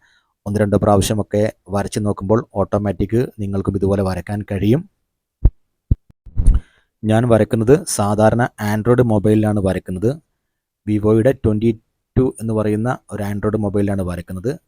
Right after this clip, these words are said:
ആ, വിരൽ ഉപയോഗിച്ചാണ് വരയ്ക്കുന്നത്. ഓക്കെ, ഇപ്പോൾ ഏകദേശം ഔട്ട്ലൈനൊക്കെ വരച്ചു കഴിഞ്ഞുകൊണ്ടിരിക്കുകയാണ്. ഓക്കെ ഫ്രണ്ട്സ്, ഞാൻ വരയ്ക്കുന്ന ഈ ഡിജിറ്റൽ പെയിൻറ്റിങ് നിങ്ങൾക്ക് ഇഷ്ടമായാൽ നിങ്ങൾ ദയവായി എൻ്റെ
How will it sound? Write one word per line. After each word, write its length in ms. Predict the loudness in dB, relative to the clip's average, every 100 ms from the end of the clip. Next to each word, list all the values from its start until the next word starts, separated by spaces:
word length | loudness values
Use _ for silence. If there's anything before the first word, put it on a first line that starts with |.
| _ _ -16
ആ, 40 | -12 -6
വിരൽ 200 | -2 0 0
ഉപയോഗിച്ചാണ് 540 | 0 -2 -6 -6 -6 -8
വരയ്ക്കുന്നത്. 440 | -10 -10 -10 -6 -6 -8 _ _ _ _ _ _ _ -4
ഓക്കെ, 220 | 0 -2 -2 _ -18 -6
ഇപ്പോൾ 160 | 0 0
ഏകദേശം 420 | 2 0 -2 -4 -4 -10 _ -6 -4
ഔട്ട്ലൈനൊക്കെ 500 | -2 -2 -2 -2 -2 -2 -10
വരച്ചു 340 | -12 -10 -8 -4
കഴിഞ്ഞുകൊണ്ടിരിക്കുകയാണ്. 680 | -2 -2 -4 -6 -4 -4 -6 _ 2 2 -4 _ 0 2
ഓക്കെ 200 | 4 2
ഫ്രണ്ട്സ്, 300 | 2 0 -2 -4 _ _ -4 0
ഞാൻ 120 | 4 4
വരയ്ക്കുന്ന 380 | 4 2 0 0 0 0
ഈ 40 | 0 _ -4
ഡിജിറ്റൽ 300 | 0 2 2 4
പെയിൻറ്റിങ് 420 | 4 4 4 0 -2 _ -4
നിങ്ങൾക്ക് 240 | -2 -2
ഇഷ്ടമായാൽ 640 | 0 0 2 2 2 2 -2 _ _ _ _ _ -2
നിങ്ങൾ 180 | 2 2 2 0 0
ദയവായി 460 | 4 6 6 4 2 -2
എൻ്റെ 140 | -4